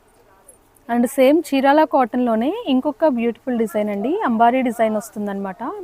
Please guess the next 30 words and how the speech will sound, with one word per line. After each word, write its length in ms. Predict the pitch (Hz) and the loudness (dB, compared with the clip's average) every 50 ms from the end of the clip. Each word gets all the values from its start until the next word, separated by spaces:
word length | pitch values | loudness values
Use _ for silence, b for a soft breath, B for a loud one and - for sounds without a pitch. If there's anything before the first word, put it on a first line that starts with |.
| 269 247 | -2 -2
మీకు 180 | 269 294 - 311 247 226 | 0 0 -2 -4 -4 -2
దీనికైతే 540 | 247 254 277 320 311 - 277 240 220 - 254 302 254 220 | -2 0 0 0 0 0 -2 -2 -2 0 -2 0 0 2
బోర్డర్ 260 | 220 220 220 254 277 233 240 | 0 2 0 0 -2 -2 -2
హైలైట్ 360 | 214 196 196 202 190 - - 185 | -2 -2 -2 -2 -4 -6 -10 -12
ఉంటుంది. 340 | 180 - 180 175 180 185 - - _ - _ _ _ - b b b b b b b b - - | -12 -12 -12 -12 -12 -14 -16 -18 _ -20 _ _ _ -20 b b b b b b b b -4 0
శారీ 220 | 254 240 247 285 294 311 | 2 2 4 4 2 2
మొత్తం 200 | 294 - 302 269 - | 2 0 -2 -4 -2
ప్లెయిన్ 260 | 269 247 240 240 247 262 | -2 -2 0 0 -2 -2
ఉంటుంది, 240 | 240 - 254 254 330 320 311 | -2 -2 -2 -2 -2 -2 -2
but 140 | 269 269 208 208 | -2 -4 -4 -6
బిగ్ 160 | 208 226 202 196 202 | -8 -8 -8 -6 -2
బోర్డర్ 260 | 226 277 285 311 311 - - | 2 2 2 2 0 -2 -4
కాన్సెప్ట్‌లో 460 | 247 226 220 - - 220 - - 220 208 208 | -8 -8 -8 -8 -12 -14 -12 -10 -8 -8 -8
ఉంటుందండి. 420 | 202 - 214 208 208 202 202 254 311 277 254 | -8 -8 -8 -8 -6 -6 -6 -6 -4 -4 -4
బోర్డర్ 280 | 226 220 220 233 262 269 | -4 -2 -2 -2 -2 -2
మీరు 140 | 269 269 247 - - | -2 -4 -6 -8 -8
చూడొచ్చు, 340 | 240 226 214 220 - - 277 285 269 | -6 -6 -6 -6 -8 -8 -8 -6 -6
మల్టీ 260 | 240 220 220 202 - 262 - | -6 -6 -8 -8 -10 -8 -6
కలర్ 180 | 285 262 254 254 - | -6 -6 -6 -6 -8
కాన్సెప్ట్‌లో 400 | 233 226 220 - 226 - - 262 - - | -8 -10 -10 -10 -14 -12 -12 -12 -12 -12
చాలా 340 | - 240 220 214 214 226 240 247 - | -12 -10 -8 -6 -4 -4 -4 -4 -6
చాలా 180 | - 233 226 220 214 214 | -8 -6 -6 -6 -6 -6
బాగుంది. 280 | 214 208 208 214 233 285 247 226 | -6 -8 -8 -6 -6 -6 -4 -2
జెట్ 160 | 226 214 196 - | -4 -4 -4 -4
బ్లాక్ 180 | 240 254 262 - - | -4 -4 -4 -4 -4
కలర్ 180 | 226 220 208 208 | -4 -4 -4 -6
వస్తుంది. 400 | 202 - - - 208 208 220 311 480 587 - _ _ _ b b b b b b b b - 247 | -8 -10 -12 -14 -12 -10 -10 -10 -12 -12 -16 _ _ _ b b b b b b b b -4 -2
And 100 | 254 269 233 262 | -2 0 0 0
దీనికి 280 | 269 285 294 - 359 - - 269 | 0 0 0 0 -2 -2 0 0
పళ్ళు 180 | 240 240 254 | 0 0 0